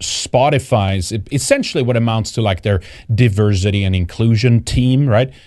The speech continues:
So she's in Stockholm. She mo-, mo-, moved there after the, uh, pandemic, I think, right? And, uh, let me just read it here. Kat,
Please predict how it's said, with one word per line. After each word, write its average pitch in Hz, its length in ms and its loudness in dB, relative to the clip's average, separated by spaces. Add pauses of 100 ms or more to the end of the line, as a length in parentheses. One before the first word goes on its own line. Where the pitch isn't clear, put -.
(220)
So 143 140 2
she's 135 220 -2
in 180 160 2
Stockholm. 98 560 -2
She 101 120 -4
mo-, 135 400 2
mo-, 147 320 2
moved 135 420 2
there 98 200 0
after 104 400 -2
the, 92 380 -2 (140)
uh, - 380 -18 (100)
pandemic, 110 480 0
I 98 40 0
think, 87 180 -4
right? 98 200 -2 (1120)
And, 98 360 0
uh, 92 340 2 (1700)
let 226 100 2
me 311 60 0
just 269 160 -2
read 104 180 2
it 80 80 -4
here. 82 140 -8
Kat, - 280 -6